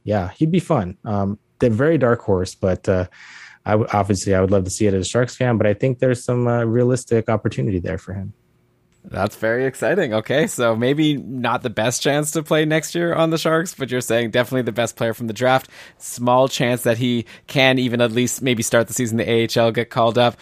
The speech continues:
Speaker 2: We'll see what he can do. Obviously, you've mentioned some great company that he keeps with people who, who have had similar stats in the same league as him in their draft year. So, okay, William Eklund, noted. And I feel like he's probably another guy like Cole Perfetti that we might be talking about next year,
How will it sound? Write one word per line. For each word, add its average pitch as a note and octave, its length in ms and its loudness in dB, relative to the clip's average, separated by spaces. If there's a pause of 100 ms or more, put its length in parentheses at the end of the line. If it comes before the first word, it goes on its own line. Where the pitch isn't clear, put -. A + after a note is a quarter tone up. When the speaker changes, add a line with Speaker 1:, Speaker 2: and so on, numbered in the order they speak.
(180)
Speaker 2:
We'll A2+ 100 -4
see A#2+ 120 -2
what A#2+ 80 0
he A#2 60 0
can A2 100 -8
do. A#2+ 160 2
Obviously, A#2 320 4
you've A#2+ 260 -2
mentioned A#2 340 -4
some A2+ 140 -2
great A#2 220 2
company A2+ 340 0
that G#2 140 2
he A2 60 0
keeps A#2 360 -2 (220)
with G#2 140 -2
people G#2+ 200 -2
who, G#2 160 6 (140)
who A#2+ 80 -2
have A2 100 0
had G#2+ 160 4
similar A2 300 -2
stats G#2 400 2
in G#2+ 60 -4
the G2+ 40 -2
same G#2 260 -2
league G#2+ 140 -2
as G#2 140 -2
him G#2 140 0
in G2+ 80 -2
their G#2 100 0
draft G2+ 400 0
year. G2 160 -2
So, G2+ 400 -2 (300)
okay, B2 320 2
William A#2+ 340 0
Eklund, C#3+ 420 2 (220)
noted. D3+ 640 2 (240)
And G#2 260 -2
I G#2+ 120 2
feel C3 260 0
like C3 260 2
he's A#2+ 220 -4
probably C3+ 460 0
another B2+ 240 0
guy B2+ 300 0
like B2 260 0
Cole B2+ 180 -2
Perfetti B2+ 460 -2
that G#2 240 0
we G#2+ 100 -2
might A2 180 -2
be A#2 80 -6
talking A2+ 360 0
about G#2+ 340 2
next A#2 340 -2
year, G2 300 0